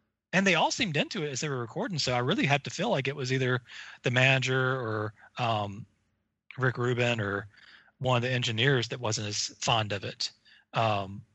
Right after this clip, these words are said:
that's the one other thing that's weird about that footage. I'm, I'm, there's gotta be a lot more footage 'cause Rick Rubin's very, very rarely there, so maybe he didn't wanna be, um, videoed. Like, you see way more of Cliff Bernstein, the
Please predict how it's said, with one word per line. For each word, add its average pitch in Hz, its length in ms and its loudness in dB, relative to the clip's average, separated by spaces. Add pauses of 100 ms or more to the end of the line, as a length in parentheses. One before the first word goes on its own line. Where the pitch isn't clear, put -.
(920)
that's 202 140 4
the 311 80 8
one 226 180 2
other 185 200 0
thing 151 180 -6
that's 123 180 -10
weird 135 120 -6
about 123 200 -6
that 135 160 -8
footage. 127 260 -4
I'm, 123 140 -4
I'm, 131 160 -6
there's 120 160 -4
gotta 180 140 4
be 131 60 0
a 117 60 0
lot 120 200 -2
more 131 120 -10
footage 131 460 -6 (420)
'cause 143 320 2 (240)
Rick 175 240 2
Rubin's 151 320 0
very, 123 420 0 (180)
very 135 280 2
rarely 117 260 0
there, 110 280 2
so 107 120 -6
maybe 110 200 -4
he 107 80 -2
didn't 117 200 -4
wanna 110 140 -4
be, 101 200 -4 (920)
um, 104 280 0
videoed. 110 500 2 (260)
Like, 113 160 0
you 135 60 2
see 147 200 4
way 127 180 4
more 127 240 0
of 123 100 -4
Cliff 135 240 -2
Bernstein, 123 500 -2
the 107 220 0